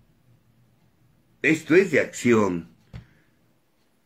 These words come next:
¿Por qué? Porque es a través de la acción que yo aprendo a mover las energías que van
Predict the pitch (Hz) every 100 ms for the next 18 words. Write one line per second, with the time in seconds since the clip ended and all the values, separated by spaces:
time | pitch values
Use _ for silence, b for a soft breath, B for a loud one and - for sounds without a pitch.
0 | _ _ 151 165 - 131 135 139 135 -
1 | 135 151 170 156 151 156 170 175 156 -
2 | 156 165 175 143 135 151 - 165 202 214
3 | 151 127 123 143 147 131 - b b 127
4 | 135 127 110 - 170 214 165 117 - -
5 | b b b b _ _ _ _ _ _
6 | _ _ _ - - _ - - 139 139
7 | 151 175 170 175